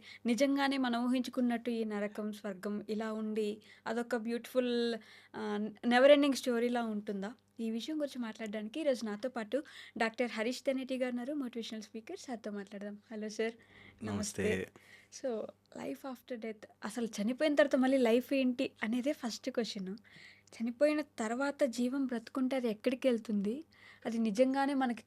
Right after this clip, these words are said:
Speaker 1: సినిమాల్లో చూపించినట్టు ఇట్లా ఒక ఆత్మలాగా ఇలా పైకి వెళ్ళడం అలా జరుగుతుందా?
Speaker 2: Hmm.
Speaker 1: అసలు ఏంటి?
Speaker 2: కదా, బ్యూటిఫుల్ థింగ్. ఇది అందరూ కూడా, చాలా మంది ఇది
Speaker 1: Hmm.
Speaker 2: మూర్ఖంగా ఆలోచించి పాడు చేసుకుంటారు.
Speaker 1: యా.
Speaker 2: It should be a beautiful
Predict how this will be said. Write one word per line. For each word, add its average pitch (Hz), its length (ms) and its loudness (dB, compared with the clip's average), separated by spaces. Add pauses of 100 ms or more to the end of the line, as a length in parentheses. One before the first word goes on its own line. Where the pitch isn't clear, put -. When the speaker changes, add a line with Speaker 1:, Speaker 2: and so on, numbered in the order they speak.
Speaker 1:
సినిమాల్లో 247 460 2
చూపించినట్టు 226 560 -4
ఇట్లా 208 400 -6 (100)
ఒక 214 140 -8
ఆత్మలాగా 202 540 -4
ఇలా 202 180 -2
పైకి 196 340 -4
వెళ్ళడం 190 300 -2 (100)
అలా 208 140 -2
జరుగుతుందా? 196 680 -4 (320)
Speaker 2:
Hmm. 185 280 -8
Speaker 1:
అసలు 247 200 -2
ఏంటి? 254 460 0 (340)
Speaker 2:
కదా, 127 340 -6
బ్యూటిఫుల్ 117 580 -2
థింగ్. 98 300 -2 (540)
ఇది 143 440 2 (120)
అందరూ 135 360 0
కూడా, 120 260 -4
చాలా 139 200 0
మంది 127 220 4
ఇది 101 240 0
Speaker 1:
Hmm. 240 200 -4 (160)
Speaker 2:
మూర్ఖంగా 147 640 2
ఆలోచించి 120 600 -2
పాడు 117 300 -2
చేసుకుంటారు. 107 680 -6
Speaker 1:
యా. 104 200 -12 (480)
Speaker 2:
It - 140 -8
should 131 220 -2
be 175 80 0
a - 120 -10
beautiful 160 520 0